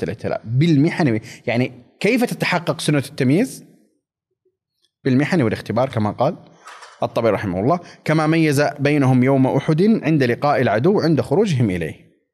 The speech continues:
واضح يا جماعة ولا مو واضح؟ واضح ولا لا؟ فسنة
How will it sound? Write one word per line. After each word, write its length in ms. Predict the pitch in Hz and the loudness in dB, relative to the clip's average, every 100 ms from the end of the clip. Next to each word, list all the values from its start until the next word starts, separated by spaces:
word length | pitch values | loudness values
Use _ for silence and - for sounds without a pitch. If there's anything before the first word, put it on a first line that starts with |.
| _ _ _ - | _ _ _ -2
واضح 260 | 156 190 175 | 0 2 2
يا 60 | |
جماعة 220 | 170 185 180 | 2 2 2
ولا 120 | 160 | 2
مو 180 | 165 165 | 4 2
واضح؟ 340 | 92 - - _ _ _ _ _ _ _ _ _ _ _ _ _ | 0 -8 -18 _ _ _ _ _ _ _ _ _ _ _ _ _
واضح 280 | 135 156 151 | -2 -2 0
ولا 120 | 147 | 2
لا؟ 340 | 139 - - _ _ _ _ _ _ _ - - - | 0 -4 -14 _ _ _ _ _ _ _ -20 -18 -8
فسنة 600 | 147 123 180 165 123 101 | -4 0 2 4 2 -2